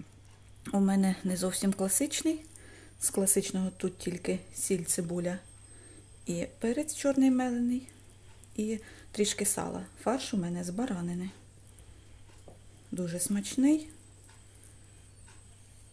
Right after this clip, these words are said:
І пельмені будуть також дуже смачні. Я вважаю, що в пельмені можна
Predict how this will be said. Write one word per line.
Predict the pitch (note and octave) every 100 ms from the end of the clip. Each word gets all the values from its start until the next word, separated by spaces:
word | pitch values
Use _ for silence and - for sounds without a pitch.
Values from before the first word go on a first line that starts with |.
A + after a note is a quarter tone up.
| - - - -
І |
пельмені | G3 F#3 G3 A#3 G3
будуть | F3 F3+ -
також | G3+ G3+ F3+
дуже | F#3 G3 G3 F#3 -
смачні. | - - F#3+ - E3 E3+ - - - - - - - - - - - - - - - - - - - - - - - - - - - - - -
Я | G3
вважаю, | F3 F#3+ A3+ C4
що | A#3 G3+
в |
пельмені | - F#3+ G3 F#3+
можна | F#3 F3+ F#3